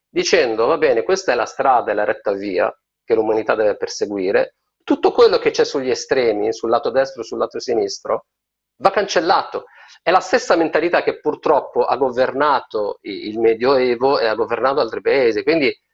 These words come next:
se non sei, se non eri cattolico o non, eh, non eri cristiano, al cattolico poi è inutile che sto a, a parlare di protestanti e cattolici, però in generale se non eri cattolico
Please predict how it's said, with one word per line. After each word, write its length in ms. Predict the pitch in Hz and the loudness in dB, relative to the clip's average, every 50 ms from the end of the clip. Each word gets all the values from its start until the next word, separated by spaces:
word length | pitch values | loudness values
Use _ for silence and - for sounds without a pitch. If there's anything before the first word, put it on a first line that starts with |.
| _ _ | _ _
se 220 | _ _ - 220 226 | _ _ 2 4 4
non 140 | 220 190 | 4 4
sei, 240 | 151 - 185 170 156 | 0 2 2 2 2
se 120 | - - 165 | 2 0 2
non 140 | 165 170 151 | 2 2 2
eri 200 | 160 165 160 156 | 2 0 0 0
cattolico 760 | - - 127 - - - - - 135 127 117 110 95 _ - 101 | -2 -4 -4 -4 -2 0 2 4 4 4 2 -2 -10 _ -6 -4
o 720 | 101 98 - - - 107 110 113 123 131 127 117 - - | -4 -4 -4 -4 -2 0 2 2 4 4 2 2 0 -4
non, 440 | 101 107 110 113 117 120 120 117 113 | -8 -6 -2 0 0 0 0 2 2
eh, 280 | 113 107 104 104 - - | 2 2 2 2 0 -2
non 180 | 104 107 107 120 | -4 -2 2 2
eri 220 | 131 127 120 - | 2 2 0 -6
cristiano, 840 | _ - 107 104 - - - 123 110 98 98 98 101 107 127 - _ _ _ _ _ _ _ _ _ _ _ _ _ _ - | _ -12 -12 -12 -10 -2 2 2 2 2 0 -2 -4 -6 -6 -8 _ _ _ _ _ _ _ _ _ _ _ _ _ _ -18
al 120 | - - - | -18 -16 -8
cattolico 640 | - - - - 120 120 135 139 117 110 - - | -8 -8 -4 0 2 4 4 4 2 0 -8 -6
poi 200 | - 113 110 - - _ _ _ _ _ 87 90 | -4 -4 -4 -4 -8 _ _ _ _ _ -16 -10
è 60 | 92 | -8
inutile 280 | 101 107 101 - 101 92 | -6 -6 -6 -6 -8 -8
che 80 | 98 | -8
sto 240 | 92 - - 104 101 104 | -10 -4 -2 0 0 0
a, 540 | 104 107 98 104 95 95 95 98 95 107 104 | 0 0 0 0 -2 -2 -2 0 0 0 0
a 60 | 101 | 0
parlare 360 | - 110 104 107 110 110 107 104 | -2 -4 0 0 0 0 0 -2
di 160 | 104 101 98 | -6 -10 -12
protestanti 680 | - - 98 - - - - - 120 110 110 107 - | -10 -12 -10 -6 -6 -8 -6 -4 -4 -4 -4 -4 -8
e 40 | 107 | -10
cattolici, 540 | - - - - - 139 113 104 95 - - | -8 -8 -8 -2 0 0 0 -2 -8 -14 -10
però 220 | - 143 135 120 - - _ _ _ _ | -4 -2 -2 -2 -2 -4 _ _ _ _
in 140 | - 143 165 | -4 -2 0
generale 460 | 147 147 160 151 160 160 170 147 127 | 2 2 2 2 4 4 4 2 2
se 120 | 117 - 147 | 0 -2 0
non 180 | 147 156 135 | 0 2 2
eri 280 | 160 147 147 139 - - _ _ _ _ _ | 2 2 2 0 -2 -4 _ _ _ _ _
cattolico 960 | - - 127 - - - 147 131 117 107 110 107 _ - 107 107 110 - - | -4 -4 -4 -4 0 0 2 2 2 -2 -4 -10 _ -4 -2 -2 -2 -2 -4